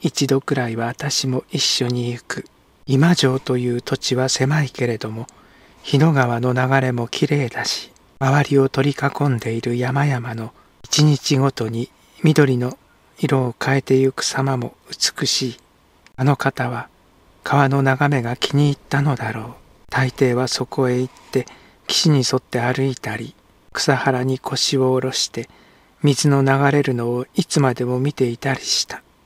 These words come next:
私が一緒に暮らすようになってから、あの方がこんなに落ち着いて健康であったことは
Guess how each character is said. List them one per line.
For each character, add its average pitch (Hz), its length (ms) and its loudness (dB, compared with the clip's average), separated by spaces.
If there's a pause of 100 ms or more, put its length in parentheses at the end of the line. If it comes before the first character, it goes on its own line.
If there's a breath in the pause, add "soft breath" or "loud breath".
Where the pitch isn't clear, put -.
(240)
私 135 440 -2
が 135 140 0
一 127 100 -2
緒 - 220 -2
に 131 160 0
暮 139 200 -2
ら 143 100 0
す - 160 -2
よ 139 160 4
う - 20 0
に 117 160 -6
な 123 140 -6
っ - 40 -8
て - 220 -12
か - 160 -10
ら、 127 180 -14 (300)
あ 135 100 -2
の 139 120 4
方 139 340 -2
が 123 180 -8 (140)
こ - 140 0
ん 147 80 4
な 135 100 2
に 135 160 0
落 - 260 -6
ち - 0 -
着 135 200 -2
い - 20 -18
て 127 140 -6
健 147 280 -2
康 139 220 0
で 135 140 0
あ 139 60 -4
っ - 40 -14
た - 220 -10
こ 127 100 -12
と 123 160 -6
は 113 180 -8